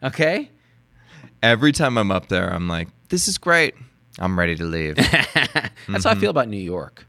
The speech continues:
Speaker 2: Yeah, New York
Speaker 1: Yeah.
Speaker 2: is terrible
Speaker 1: Yeah.
Speaker 2: as well.
Speaker 1: I, I get it. I get it. I get my fill in the first thirty minutes, and then I'm done.
Speaker 2: There's some quote that's like, um, you know, "True New Yorkers realize that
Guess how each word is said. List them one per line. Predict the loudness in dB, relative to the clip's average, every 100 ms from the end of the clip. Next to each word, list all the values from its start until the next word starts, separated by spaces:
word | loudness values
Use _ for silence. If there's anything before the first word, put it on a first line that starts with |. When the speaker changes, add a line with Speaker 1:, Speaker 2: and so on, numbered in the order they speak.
| -4
Speaker 2:
Yeah, | 2 2 2
New | -4
York | -4
Speaker 1:
Yeah. | -4 -4
Speaker 2:
is |
terrible | -6 -12 -12 -6
Speaker 1:
Yeah. | -4 -4
Speaker 2:
as | -6
well. | -8 -10 -14 -20 -2
Speaker 1:
I, | 0 2
I | 4
get | 4
it. | 4
I | 2
get | 2
it. | 2
I | -2
get | -4 -2 0
my | 0
fill | -2 0 2 2
in | -2
the | -4
first | -4 -4 -2
thirty | -2 0
minutes, | 0 0 -2 -6 -10
and | -8
then | -10
I'm | -10
done. | -12 -10 4
Speaker 2:
There's | 4 6
some | 2 4
quote | 4 4 4
that's | 0 4
like, | 4 4 4
um, | 4 4 2 -2 -2
you | 0
know, | 2
"True | 0 0 2
New | 2
Yorkers | 2 2 0 -2 2
realize | 4 6 4 2
that | -4